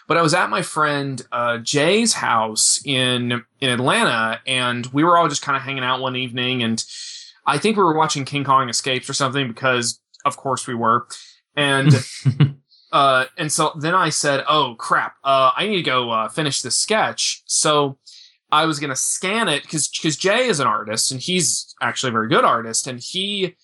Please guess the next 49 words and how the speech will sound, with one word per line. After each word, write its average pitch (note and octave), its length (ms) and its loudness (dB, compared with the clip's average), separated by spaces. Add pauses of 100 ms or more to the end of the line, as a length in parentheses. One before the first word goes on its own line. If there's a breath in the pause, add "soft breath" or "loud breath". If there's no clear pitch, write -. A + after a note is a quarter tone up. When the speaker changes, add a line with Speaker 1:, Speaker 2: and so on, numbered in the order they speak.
(260)
Speaker 1:
has D#3 340 0
a D3 40 -2
whole C3+ 160 -6
setup. D#3 340 2
He D3+ 60 -6
has B2 100 -6
a A#2 60 -10
scanner, C#3 520 0
he C3 160 -4
has A#2 280 2
a A2+ 180 -2
computer, E3+ 540 0
he's C#3 120 -4
got A2 140 -4
a G#2+ 40 -10
tablet, D#3 400 2
and C#3 80 0
I C#3+ 40 2
was D3+ 120 0
like, D#3+ 120 -4
"Okay, F#4 240 0
I C4 140 -4
can G3+ 100 -8
scan C3+ 440 -4
this C3+ 360 0 (220 loud breath)
and C3+ 140 -2
ink D3+ 320 -2
it B2 300 0 (180)
digitally C3 680 0 (360 loud breath)
and D3 120 -2
send F#3+ 180 2
it E3+ 60 4
off D3+ 140 2
to C3+ 60 -14
Jeremy, D3+ 460 2
bada C3 220 2
bing, B2+ 160 -6
bada C3 140 2
boom." G3+ 220 0 (880)
But, C#3 640 -6 (420)
uh, C#3+ 500 2
then E3 260 -4
I A#3+ 100 0
found D#3 320 2
out C#3+ 260 4
that, C3 360 0 (100)
uh, C3+ 300 2
Jay D#3+ 380 0
doesn't E3 340 0